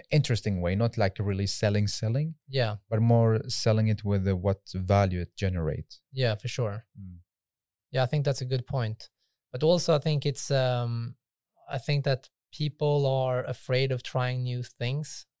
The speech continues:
Speaker 2: and they, they also, they always think about, you know, trying new materials is a risk, which
Speaker 1: Mm.
Speaker 2: I, I understand it, it is a risk, but we need to take risks. We need to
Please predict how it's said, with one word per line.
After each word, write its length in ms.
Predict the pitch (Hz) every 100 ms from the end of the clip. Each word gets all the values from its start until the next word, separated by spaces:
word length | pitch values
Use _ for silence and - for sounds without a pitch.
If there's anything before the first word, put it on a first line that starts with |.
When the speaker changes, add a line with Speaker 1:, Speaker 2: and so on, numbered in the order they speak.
| _
Speaker 2:
and 260 | 123 120 120
they, 120 | 127
they 160 | 131
also, 600 | 127 127 - 127 123 120 120 _ _ -
they 60 |
always 340 | 123 127 127 120
think 340 | - 123 117
about, 380 | 120 120 117 117
you 60 | 120
know, 240 | 113 113 -
trying 220 | - 120 123
new 120 | 120
materials 540 | 120 - 120 113 113
is 140 | 131 -
a 60 |
risk, 340 | 110 123 139 - - _
which 200 | 123 110
Speaker 1:
Mm. 120 | 98
Speaker 2:
I, 360 | 113 113 113 - _ _
I 40 | 113
understand 380 | 110 110 127 113
it, 100 | 113
it 120 | 127
is 160 | 139 123
a 40 |
risk, 260 | 107 120 -
but 180 | 117 -
we 80 | 117
need 160 | 117 120
to 80 | -
take 200 | 127 123
risks. 300 | 113 113 -
We 80 | 120
need 120 | 120
to 80 | -